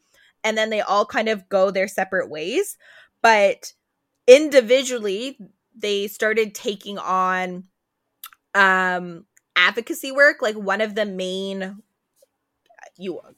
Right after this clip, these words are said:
characters, so to speak, but one of the main, um,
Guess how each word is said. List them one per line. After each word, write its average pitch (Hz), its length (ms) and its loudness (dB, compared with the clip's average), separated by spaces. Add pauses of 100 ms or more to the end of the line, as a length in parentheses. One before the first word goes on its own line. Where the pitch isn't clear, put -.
(160)
characters, 196 760 -2
so 196 120 -4
to 180 80 -6
speak, 196 340 -12
but 175 200 -4
one 214 140 0
of 214 140 -4
the 202 100 -6
main, 190 540 -8 (420)
um, 180 520 -2